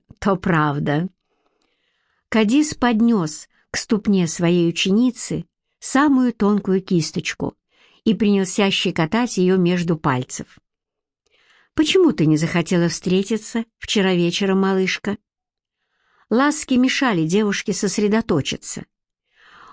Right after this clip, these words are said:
«У меня была...» «Что было?»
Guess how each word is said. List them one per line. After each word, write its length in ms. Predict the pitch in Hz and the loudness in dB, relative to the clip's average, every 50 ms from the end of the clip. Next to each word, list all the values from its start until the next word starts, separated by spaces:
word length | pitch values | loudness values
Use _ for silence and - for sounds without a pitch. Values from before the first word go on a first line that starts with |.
| - _ - | -12 _ 0
«У 80 | 208 | 2
меня 460 | 214 214 226 233 262 285 302 311 302 294 | 4 4 4 4 4 4 4 4 4 4
была...» 540 | 208 240 233 220 226 226 240 254 269 285 294 311 339 370 392 _ _ _ - | 2 2 2 2 2 2 2 2 2 2 2 2 0 -2 -6 _ _ _ -8
«Что 380 | - - - - 208 190 185 | -6 -4 -2 2 2 4 4
было?» 380 | 175 175 190 214 220 233 247 | 4 4 2 2 0 -2 -4